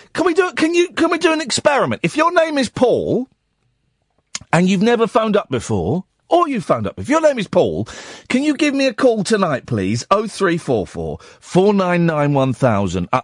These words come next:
because, uh, i-, i-, if you don't phone in and defend your s-, your,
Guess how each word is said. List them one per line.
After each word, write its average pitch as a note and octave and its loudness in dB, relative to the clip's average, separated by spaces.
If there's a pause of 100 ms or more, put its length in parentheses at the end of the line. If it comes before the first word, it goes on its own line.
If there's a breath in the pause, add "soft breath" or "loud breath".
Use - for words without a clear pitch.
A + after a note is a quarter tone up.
because, D3+ 0
uh, D3+ 0 (100)
i-, F3 -2
i-, G#3 -14 (240)
if F#3 -2
you A3 0
don't C4 -2
phone A#3+ 0
in G2+ -2 (440 loud breath)
and E3 -2
defend G3+ 0 (180)
your F3 2
s-, - -4
your, E3+ 2